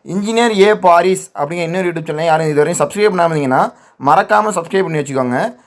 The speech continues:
அஹ், டீட்டெயிலா பார்ப்போம். ஃபஸ்ட்டு என்ன பண்ணணும் அப்படின்னா, மேலே அந்த பத்திரத்தோட ஃபார்மேட் இருக்கும்ல, அந்த பத்திரத்தோட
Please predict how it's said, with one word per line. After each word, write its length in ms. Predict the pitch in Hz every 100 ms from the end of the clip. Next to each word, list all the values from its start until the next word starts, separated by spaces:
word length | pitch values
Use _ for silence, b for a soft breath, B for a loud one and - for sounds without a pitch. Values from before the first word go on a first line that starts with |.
| b b -
அஹ், 200 | 151 147
டீட்டெயிலா 380 | 160 220 220 180
பார்ப்போம். 380 | 165 143 151 247 - b b
ஃபஸ்ட்டு 280 | 165 190 269
என்ன 220 | 220 208
பண்ணணும் 340 | 196 180 175 170
அப்படின்னா, 340 | 143 139 151 240 - b b -
மேலே 320 | 165 226 190 -
அந்த 200 | - 147 147
பத்திரத்தோட 500 | 156 160 254 220 196 170 156 147
ஃபார்மேட் 380 | 156 190 180 160
இருக்கும்ல, 300 | 147 156 147
அந்த 100 | 135
பத்திரத்தோட 440 | 147 147 202 190